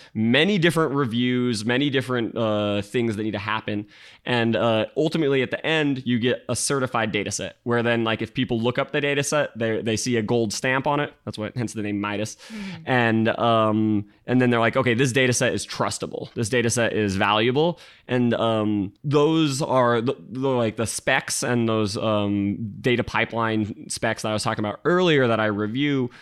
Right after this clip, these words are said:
Speaker 1: a lot of them are that kind of Midas process sort of thing, right? And I work on that. It's pretty great. Like, I, I, I really like it.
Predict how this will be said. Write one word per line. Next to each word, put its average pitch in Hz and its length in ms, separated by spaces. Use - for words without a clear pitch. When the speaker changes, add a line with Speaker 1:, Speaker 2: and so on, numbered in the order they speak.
Speaker 1:
a 120 60
lot 131 160
of 131 80
them 127 240
are 120 240
that 110 180
kind 113 160
of 95 120
Midas 110 400
process - 560
sort 117 220
of 117 60
thing, - 340
right? 110 240
And 101 100
I 113 40
work 143 200
on 131 160
that. 104 340
It's - 120
pretty 208 180
great. 120 420
Like, 107 260
I, 131 180
I, 123 180
I 143 120
really 170 280
like 165 200
it. 185 120